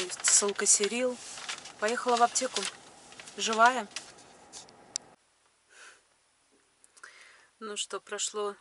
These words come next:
уже почти четыре часа после установки мне штифтов под импланты.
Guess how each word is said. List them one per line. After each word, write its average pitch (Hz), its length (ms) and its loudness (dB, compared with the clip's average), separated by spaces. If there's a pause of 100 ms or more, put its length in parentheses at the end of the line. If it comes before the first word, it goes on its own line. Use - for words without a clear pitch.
(160)
уже 196 200 -8
почти - 280 -6
четыре - 320 -8
часа - 300 -4
после - 260 -8
установки 190 540 -8
мне 180 280 -8 (380)
штифтов - 440 -14
под 165 200 -14
импланты. 170 640 -6